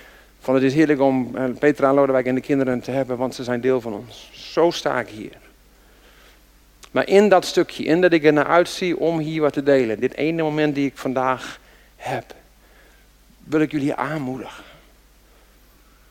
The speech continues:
Om niet vast te zitten. En die aanmoediging is net zo goed een aanmoediging voor mezelf. Ik leef dit elke dag. En ik leer dit elke dag. En ik ben hier echt niet altijd elke dag.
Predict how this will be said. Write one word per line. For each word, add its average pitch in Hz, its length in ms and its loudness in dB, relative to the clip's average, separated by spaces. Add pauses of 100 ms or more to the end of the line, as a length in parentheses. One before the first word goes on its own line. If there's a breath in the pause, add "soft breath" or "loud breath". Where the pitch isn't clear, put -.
(240 soft breath)
Om 143 220 -2
niet 185 280 0 (360)
vast - 340 0
te 160 60 -4
zitten. 160 340 0
En 131 80 0
die 143 140 2
aanmoediging 196 580 0
is 139 200 2
net 165 220 2
zo 190 120 -4
goed 185 140 -2
een 175 100 -2
aanmoediging 175 500 -2
voor 170 100 -4
mezelf. 151 340 2
Ik 156 180 -2
leef 165 340 2
dit 175 200 2
elke 165 240 2
dag. 165 380 -2 (360 loud breath)
En 151 300 2
ik 143 180 4
leer 160 420 8
dit 127 160 -2
elke 123 240 2
dag. 117 280 -2
En 135 140 -2
ik 135 140 -4
ben 147 140 2
hier 143 240 2
echt 160 300 0
niet 160 160 -2
altijd 139 380 0
elke - 240 -6
dag. - 380 -10